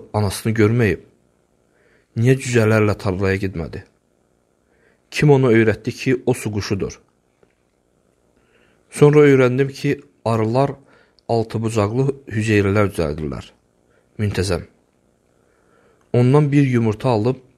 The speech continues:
başqa yerə qoysan belə, yumurta oradan çıxır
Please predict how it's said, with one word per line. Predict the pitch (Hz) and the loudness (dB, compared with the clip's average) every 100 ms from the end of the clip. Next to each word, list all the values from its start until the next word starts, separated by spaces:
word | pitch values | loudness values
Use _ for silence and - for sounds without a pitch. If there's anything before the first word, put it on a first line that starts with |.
| - | -6
başqa | 101 - | -4 0
yerə | 110 104 | 0 0
qoysan | 98 95 - 117 104 | 0 -2 0 -4 -2
belə, | 90 90 117 - _ _ _ _ _ _ _ _ - | -2 -2 -4 -8 _ _ _ _ _ _ _ _ 0
yumurta | 117 110 104 - | 2 2 2 4
oradan | 123 117 98 | 4 0 -4
çıxır | - - 98 113 | -8 -4 -2 -2